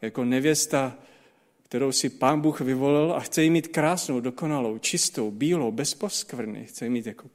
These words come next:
panu, prostě nádhernou. A tak, eh,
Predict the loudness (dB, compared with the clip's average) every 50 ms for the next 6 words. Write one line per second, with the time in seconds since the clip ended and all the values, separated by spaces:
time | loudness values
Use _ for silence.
0 | _ _ 0 2 2 2 0 0 -2 -6 -10 -10 -8 -6 -4 -2 0 0 0 0
1 | 0 0 0 -2 -2 -2 -2 -4 -4 -6 -10 -14 -18 _ _ _ _ _ _ _
2 | _ _ _ _ _ _ _ _ _ _ _ _ _ _ _ _ _ _ _ _
3 | _ _ _ _ _ _ _ _ _ _ _ _ _ _ -6 -4 -4 -2 0 0